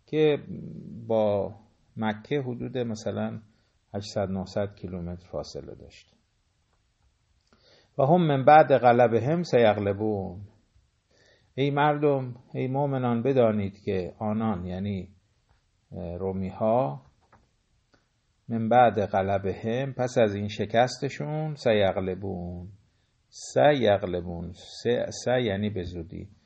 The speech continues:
به زودی پیروز خواهند شد. به زودی یعنی کی؟ فی بضع سنین. بضع در لغت عرب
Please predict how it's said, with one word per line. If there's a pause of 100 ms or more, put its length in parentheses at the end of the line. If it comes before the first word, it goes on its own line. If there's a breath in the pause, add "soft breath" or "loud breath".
(240 soft breath)
به
زودی
پیروز
خواهند
شد.
به
زودی
یعنی
کی؟
فی
بضع
سنین. (840 soft breath)
بضع
در
لغت
عرب